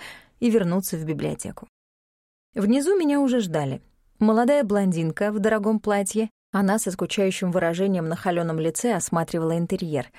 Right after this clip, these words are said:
и две женщины постарше, возраста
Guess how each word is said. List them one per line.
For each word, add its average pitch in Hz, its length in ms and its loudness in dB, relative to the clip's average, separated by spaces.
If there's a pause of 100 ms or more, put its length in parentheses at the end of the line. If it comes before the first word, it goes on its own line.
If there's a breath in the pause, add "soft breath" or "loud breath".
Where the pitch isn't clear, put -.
(300 loud breath)
и 254 140 0
две 269 240 2
женщины 262 460 0
постарше, - 720 -2 (340 loud breath)
возраста 196 840 0